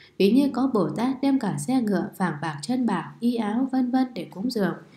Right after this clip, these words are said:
nếu người xuất gia chẳng thọ dụng thì bố thí lại cho chúng sanh. Lại có Bồ Tát đem năm dục để cúng dường, phát lời nguyện rằng: "Ở quốc độ của tôi sau này,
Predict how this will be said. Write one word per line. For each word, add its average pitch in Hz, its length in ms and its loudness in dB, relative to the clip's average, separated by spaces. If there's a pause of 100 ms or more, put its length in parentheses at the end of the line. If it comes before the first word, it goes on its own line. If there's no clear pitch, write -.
(260)
nếu 196 180 4
người 247 180 2
xuất 240 240 -2
gia 196 320 0
chẳng 165 300 -2
thọ 214 180 -6
dụng 196 280 0 (380)
thì 190 240 2
bố 208 240 0
thí 240 220 0
lại 247 240 -2
cho 262 180 -4
chúng 240 240 -4
sanh. 269 300 2 (380)
Lại 185 240 0
có 269 120 0
Bồ 196 200 0 (100)
Tát 269 200 0 (380)
đem 196 360 2
năm 185 180 4
dục 165 220 -2 (100)
để 175 280 -2
cúng 254 200 2
dường, 180 340 0
phát 302 220 -2
lời 175 300 -2
nguyện 185 220 -2
rằng: 170 220 -6 (180)
"Ở 185 200 -6
quốc 262 160 2
độ 233 240 4
của 175 180 -2
tôi 254 160 0
sau 262 260 0
này, 202 280 -2